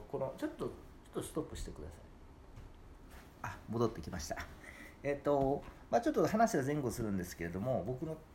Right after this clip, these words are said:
坂本太郎先生の本で、えー、買った二冊、二種類目の本が、えー、これ、えー、えー、吉川公文館の、これ知ってる人多いんじゃないですか。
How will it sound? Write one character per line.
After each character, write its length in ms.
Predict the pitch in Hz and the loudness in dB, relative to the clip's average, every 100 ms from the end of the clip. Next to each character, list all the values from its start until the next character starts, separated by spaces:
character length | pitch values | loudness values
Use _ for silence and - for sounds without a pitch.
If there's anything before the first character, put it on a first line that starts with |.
| - | -6
坂 220 | 190 214 | -2 0
本 100 | 220 | 0
太 220 | 214 226 | 4 6
郎 80 | 190 | 6
先 200 | 160 139 | 4 2
生 400 | 127 120 107 - | 4 4 4 2
の 100 | 123 | 0
本 240 | 123 151 131 | 2 2 6
で、 300 | 160 - - - - - 90 | 6 6 0 -12 -14 -10 0
え 240 | 107 107 | 2 2
ー、 20 | |
買 120 | 123 139 | 2 0
っ 20 | - - | -2 2
た 180 | - 107 | 8 8
二 240 | 98 110 147 | 8 2 2
冊、 280 | - 160 156 - | 6 6 4 0
二 140 | 143 | 0
種 200 | 143 190 | 4 6
類 160 | 175 175 | 8 6
目 120 | 165 | 6
の 100 | 139 | 4
本 320 | 107 123 101 | 4 2 2
が、 320 | 113 139 95 - - - - | 6 6 6 -2 -16 -18 -6
え 120 | 107 | -4
ー、 60 | 107 | 0
こ 120 | - | 4
れ、 180 | 262 208 - - - - - - - | 6 4 -4 -16 -18 -18 -18 -16 -2
え 320 | 120 107 104 | 2 4 2
ー、 40 | - - - - - - - | -2 -10 -16 -16 -18 -18 -2
え 80 | 107 | 4
ー、 140 | 120 | 6
吉 120 | 175 | 6
川 240 | - 277 156 | 8 10 10
公 220 | - 147 | 10 8
文 180 | 135 131 | 8 4
館 240 | 98 85 | 4 4
の、 240 | 123 113 - | 6 4 2
こ 80 | 226 | 0
れ 60 | |
知 100 | 269 | 0
っ 40 | - | 4
て 60 | |
る 80 | 170 | 6
人 180 | 185 160 | 6 4
多 60 | 147 | 4
い 20 | |
ん 40 | |
じ 40 | 113 | 4
ゃ 40 | |
な 40 | |
い 0 | 90 | 2
で 20 | |
す 80 | - | 0
か。 160 | 64 | -2